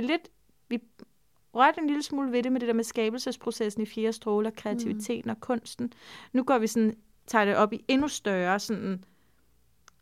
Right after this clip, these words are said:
Speaker 1: perspektiv. Kan jeg, kan jeg forestille mig en endnu, nu siger jeg, en endnu vildere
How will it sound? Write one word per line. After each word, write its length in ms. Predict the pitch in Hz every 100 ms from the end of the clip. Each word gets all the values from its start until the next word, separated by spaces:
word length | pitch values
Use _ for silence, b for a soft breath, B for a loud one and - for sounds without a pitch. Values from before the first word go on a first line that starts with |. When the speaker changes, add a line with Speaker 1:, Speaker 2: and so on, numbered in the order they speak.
| _
Speaker 1:
perspektiv. 720 | 220 208 - 196 - 220 196 - _ _ -
Kan 140 | 247
jeg, 280 | 220 214 -
kan 140 | -
jeg 100 | 226 214
forestille 500 | - 226 247 247 220
mig 140 | 208
en 200 | 202 202 -
endnu, 320 | 233 262 254 b b b b b b b
nu 60 | 202
siger 240 | - 240
jeg, 80 | 190
en 160 | 208 202
endnu 280 | 226 240 196 -
vildere 480 | 294 330 320 202